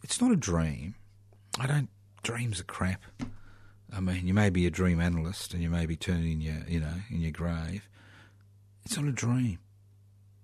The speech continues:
It's something that people have strived for, strived for since time immemorial. Creation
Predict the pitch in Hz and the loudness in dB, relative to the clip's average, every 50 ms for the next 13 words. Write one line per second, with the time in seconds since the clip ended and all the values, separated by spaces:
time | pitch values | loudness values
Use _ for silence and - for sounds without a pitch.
0 | - - - - - - - - - - - - - - 131 - - - 165 160 | -20 -20 -20 -20 -20 -20 -20 -20 -20 -20 -20 -8 0 0 2 6 10 10 10 10
1 | - - 156 143 123 110 - - - 131 127 123 - 113 104 - - - - - | 10 8 6 6 6 4 2 2 2 2 2 4 2 0 0 2 0 0 4 4
2 | 117 110 110 107 107 107 - - - 95 92 90 90 101 - - - - - - | 6 6 8 6 6 4 2 0 2 4 4 4 2 0 -4 -8 -16 -20 -20 -16
3 | - - - - - - 117 104 104 104 98 95 92 87 - - - - - - | -8 -4 -4 -4 4 6 8 8 8 8 8 6 6 4 0 -4 -12 -14 -14 -2
4 | - 113 101 87 82 82 92 127 - - - - - - - - - - - - | 4 6 6 6 6 4 0 -2 -4 -8 -18 -20 -20 -20 -20 -20 -20 -20 -20 -20
5 | - - - - 113 98 - - - - 110 104 98 90 92 92 90 90 90 87 | -20 -18 -4 0 0 0 2 0 0 2 4 4 4 4 4 2 2 4 4 4
6 | 90 90 90 92 90 85 76 71 69 - - - - - - - - _ - _ | 4 6 6 4 4 2 0 -2 -6 -10 -16 -20 -20 -20 -20 -20 -20 _ -20 _
7 | - - - - - - - - - - - - - - - - - - - - | -20 -20 -20 -20 -20 -20 -20 -20 -20 -20 -20 -20 -20 -20 -20 -20 -20 -20 -20 -20
8 | - - - - - - - - - - - - - - - - - - - - | -20 -20 -20 -20 -20 -20 -20 -20 -20 -20 -20 -20 -20 -20 -20 -20 -20 -20 -20 -20
9 | - - - - - - 120 120 120 123 127 120 - - - 110 104 101 101 | -20 -20 -12 -8 0 4 6 8 10 10 10 8 6 4 4 4 2 2 0